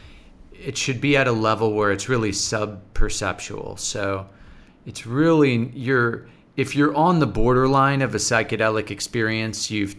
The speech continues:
taken too much for it to qualify as microdosing. So a lot of times with mushrooms, people might take point three to point five grams of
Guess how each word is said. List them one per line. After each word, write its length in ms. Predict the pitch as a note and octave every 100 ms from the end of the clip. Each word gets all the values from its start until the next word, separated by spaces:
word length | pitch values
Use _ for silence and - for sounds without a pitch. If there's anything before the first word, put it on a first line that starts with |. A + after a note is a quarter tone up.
| -
taken 400 | - B2 A#2+ G#2+
too 180 | F#2+ A2
much 300 | G2+ G2 G2
for 220 | - G2
it 140 | F#2+
to 80 | -
qualify 720 | - - G2 F2+ F#2+ F#2 F2+ F2+ - - - - _
as 160 | F#2+
microdosing. 760 | F#2 F2 - F2 F2 - F#2 F2 D#2+
So 480 | - - F#2 E2+ D2+ - - - - - - - - - -
a 40 | A#2+
lot 140 | C3
of 80 | B2
times 240 | A#2+ A2+
with 100 | G2+
mushrooms, 500 | G#2+ G#2+ - A#2 G#2
people 280 | - A2 G#2
might 260 | G2+ G2 G2
take 440 | G#2 G2 F#2 - - _
point 320 | - A2+ A2
three 460 | A2 G2+ G2 G2 F#2+
to 140 | F2+
point 360 | F2+ - G2 F#2+
five 720 | - G#2 F#2+ F#2+ F#2+ - - - - - - - -
grams 460 | - G#2+ F#2+ F#2 -
of 400 | F2+ F2 - -